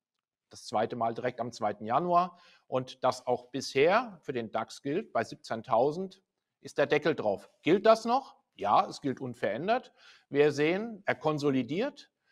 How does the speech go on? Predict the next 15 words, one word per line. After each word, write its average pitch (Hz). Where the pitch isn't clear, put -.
Er 127
konsolidiert 143
mit 127
leicht 123
tieferen 107
Tiefs, 220
also 101
einmal 107
eine 101
sechzehntausendvierhundert, 143
dann 117
letzte 113
Woche 117
die 104
sechzehntausendreihundert. 143